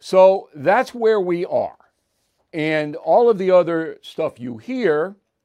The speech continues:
is B S,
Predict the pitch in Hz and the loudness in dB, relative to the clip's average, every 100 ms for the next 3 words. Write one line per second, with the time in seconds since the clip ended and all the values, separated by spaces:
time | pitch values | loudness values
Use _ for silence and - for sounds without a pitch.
0 | _ _ _ _ _ _ _ _ - 160 | _ _ _ _ _ _ _ _ -6 0
1 | 165 160 156 156 151 143 - - - _ | 2 4 4 2 -4 -12 -18 -20 -20 _
2 | _ _ _ _ _ _ _ _ _ _ | _ _ _ _ _ _ _ _ _ _
3 | 139 156 196 226 - _ | -8 -6 -6 -10 -20 _